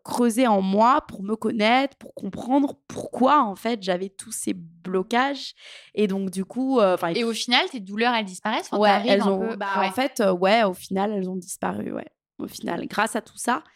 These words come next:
Speaker 1: parce que j'ai compris aussi que je faisais de la spasmophilie, en fait, et, et que j'avais, en fait, j'avais une dérégulation, dérégulation de mon système nerveux. Et donc, en fait, du coup, bah, ouais, j'ai réussi avec tout ça, en fait, avec tout ce travail, euh,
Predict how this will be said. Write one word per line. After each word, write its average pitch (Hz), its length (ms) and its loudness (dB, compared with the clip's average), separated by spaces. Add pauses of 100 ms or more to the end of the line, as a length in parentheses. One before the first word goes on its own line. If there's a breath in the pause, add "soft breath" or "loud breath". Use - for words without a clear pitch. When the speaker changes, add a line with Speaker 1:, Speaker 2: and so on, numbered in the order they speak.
(180 soft breath)
Speaker 1:
parce 180 160 -2
que 233 80 0
j'ai 202 120 2
compris 185 260 -4
aussi 202 240 0
que 214 100 -6
je - 100 -12
faisais 190 280 -4
de 185 80 -8
la 175 180 0
spasmophilie, 208 1160 -2
en 180 100 -2
fait, 220 420 -2
et, 185 600 -6
et 180 60 -10
que 196 100 -4
j'avais, 180 200 0
en 165 80 0
fait, 208 120 -2
j'avais 180 180 0
une 170 140 -8
dérégulation, 196 720 -2
dérégulation 208 720 -8
de 196 80 -12
mon 185 80 -18
système 196 400 -12
nerveux. 180 420 -8 (560 soft breath)
Et 190 80 2
donc, 185 180 2
en 175 100 2
fait, 190 160 0
du 175 140 -12
coup, - 200 -12
bah, 165 560 0
ouais, 254 180 6
j'ai 175 120 -2
réussi 175 500 -2
avec 190 280 -2
tout - 140 -20
ça, 180 240 -6
en - 100 -12
fait, - 220 -16
avec 185 200 -10
tout - 140 -20
ce - 60 -14
travail, 185 520 -4
euh, 170 120 -2